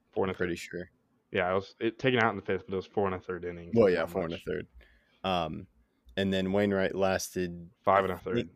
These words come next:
Speaker 2: yeah, five and a third. Okay, so it was sixth inning. And just Scherzer didn't look like
Speaker 1: Scherzer.
Speaker 2: prime Scherzer.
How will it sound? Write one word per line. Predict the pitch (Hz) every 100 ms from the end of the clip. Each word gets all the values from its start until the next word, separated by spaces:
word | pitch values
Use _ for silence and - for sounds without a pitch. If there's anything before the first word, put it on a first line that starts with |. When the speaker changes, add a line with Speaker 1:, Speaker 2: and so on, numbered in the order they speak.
| _
Speaker 2:
yeah, | 101 95 85
five | - 87 82
and | 85
a |
third. | 87 - - _ _ _ _ _
Okay, | 92 - -
so | - -
it |
was | -
sixth | - 101 -
inning. | 90 90 87 - - _ _
And | 104 104 101 -
just | 104 117 - - -
Scherzer | - 143 143 151 110 92
didn't | 117 117 107 -
look | 95 101 95 - - _ _ _ _ _ _ _ _ _ _ _ _ _
like | 98 92 85 - - - _ _ -
Speaker 1:
Scherzer. | - 120 -
Speaker 2:
prime | 101 90 76 90
Scherzer. | - - - -